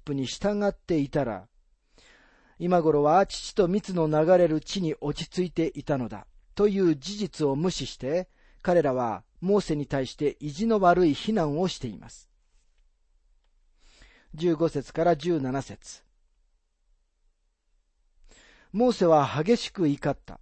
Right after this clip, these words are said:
そして主に申し上げた。どうか彼らの捧げ物を顧みないでください。私は彼らからロバ一頭も取ったことはなく、彼らのうちの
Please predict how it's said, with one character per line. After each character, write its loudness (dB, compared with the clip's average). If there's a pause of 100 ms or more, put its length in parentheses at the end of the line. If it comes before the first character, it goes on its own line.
(800)
そ -4
し -4
て 0
主 -4
に 2
申 2
し -2
上 4
げ -4
た。 -18 (880)
ど -2
う -8
か 2
彼 2
ら 4
の -4
捧 -2
げ 2
物 2
を 2
顧 0 (180)
み 0
な 2
い 2
で -8
く -16
だ -16
さ -20
い。 -20 (800)
私 -2
は 4
彼 4
ら 6
か -8
ら -8 (240)
ロ 4
バ 6
一 -6 (120)
頭 2
も -2
取 -2
っ -20
た -2
こ -10
と -6
は -2
な -4
く、 -16 (340)
彼 4
ら 4
の -2
う -4
ち -10
の -2